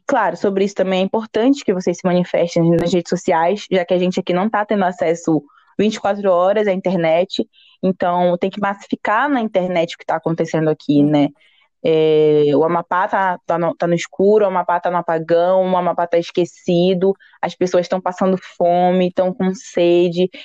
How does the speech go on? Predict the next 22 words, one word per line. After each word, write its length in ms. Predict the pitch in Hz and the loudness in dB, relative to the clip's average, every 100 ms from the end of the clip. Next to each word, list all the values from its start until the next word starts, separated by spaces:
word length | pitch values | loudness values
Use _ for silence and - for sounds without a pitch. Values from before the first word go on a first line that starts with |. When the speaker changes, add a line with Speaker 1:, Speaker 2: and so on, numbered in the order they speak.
| - | -2
Speaker 1:
e 80 | 190 | -2
ainda 320 | 185 220 254 | 0 0 0
assim 380 | 269 - 214 220 | -2 0 2 2
tão 120 | 208 | 2
tendo 240 | 220 196 | 0 0
que 120 | 190 202 | 0 -4
ir 40 | |
pra 220 | - 214 | -2 -2
rua 580 | 214 180 185 196 233 254 - _ - | -2 -2 0 2 2 0 -6 _ -4
ouvir 560 | 202 208 185 196 247 - _ | 0 0 -2 -2 -2 -4 _
da 140 | 185 208 | -4 -2
polícia 560 | - 247 214 226 - | 0 0 0 0 -2
que 120 | - 220 | 0 2
elas 340 | 208 208 202 | 4 2 0
não 160 | 214 262 | 0 0
podem 520 | 220 214 233 262 254 | 2 2 2 2 2
pedir 460 | 254 214 185 208 | 2 0 2 0
o 60 | 220 | 0
que 80 | 233 | 0
elas 160 | 214 | 0
tão 160 | 214 208 | 0 -4
pedindo, 520 | 240 196 196 196 165 | -2 -2 2 2 0